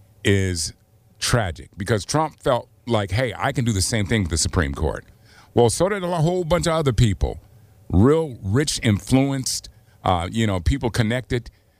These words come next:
are basically, you know, giving trips and buying houses and so on and so forth. And now they're saying it's not just Clarence Thomas. There's a few of them. That's the reason why they're not doing anything about Clarence Thomas,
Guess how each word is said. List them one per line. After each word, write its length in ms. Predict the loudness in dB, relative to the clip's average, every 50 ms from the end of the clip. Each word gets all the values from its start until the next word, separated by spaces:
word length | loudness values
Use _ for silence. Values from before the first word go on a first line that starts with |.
| _ _ -4
are 80 | -2 0
basically, 520 | 0 0 -2 -2 -6 -8 -6 -4 -4 -2
you 140 | -2 -2 -4
know, 80 | -4
giving 300 | -4 -4 -4 -2 -2 -2
trips 440 | -2 0 2 2 2 0 0 -2 -2
and 120 | 0 0 2
buying 240 | 0 0 0 -2
houses 440 | -2 -2 0 -2 -2 0 -2 -2 0
and 100 | 0 -2 0
so 100 | 0 0
on 40 | 0
and 80 | 0
so 180 | 2 2 2 2
forth. 320 | 2 2 2 2 2 0 -2 _ -20 -20 -20 -20 -12 -4
And 260 | -2 0 2 2 2 2
now 200 | 0 0 0 0
they're 100 | -2 -2
saying 460 | 0 0 0 0 2 2 0 0 0
it's 180 | -2 -2 0
not 160 | 0 -2 -2 -2
just 220 | -2 -2 -2 -2
Clarence 420 | -2 -2 -2 -2 -2 -4 -6 -6
Thomas. 460 | -4 -2 0 0 0 0 -2 -2 -2 -2
There's 160 | -2 0 0
a 80 | -2
few 160 | 0 2 2 2
of 60 | 2
them. 40 | 2
That's 220 | 0 0 0 0
the 40 | 0
reason 200 | 2 2 2 2
why 120 | 2 2
they're 120 | 2 0 0
not 220 | 0 0 0 0
doing 260 | 2 2 2 0 0
anything 260 | -2 -2 0 0 0
about 220 | 0 2 0 0 -2
Clarence 360 | -4 -2 0 0 0 0 -2
Thomas, 540 | -2 0 0 0 0 0 -2 -4 -4 -6 -6